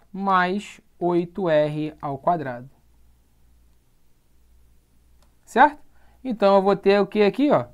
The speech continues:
Que oito R ao quadrado menos quarenta R. Pô, poderia ter cortado esse dezesseis com esse dezesseis aqui, facilitado minha vida, né?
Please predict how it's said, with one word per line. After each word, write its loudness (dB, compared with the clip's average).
Que -6
oito 4
R 0
ao -2
quadrado 4
menos -2
quarenta 0
R. -2
Pô, 0
poderia 2
ter 0
cortado 0
esse -8
dezesseis -4
com -10
esse -10
dezesseis -4
aqui, -6
facilitado -4
minha -2
vida, -4
né? -8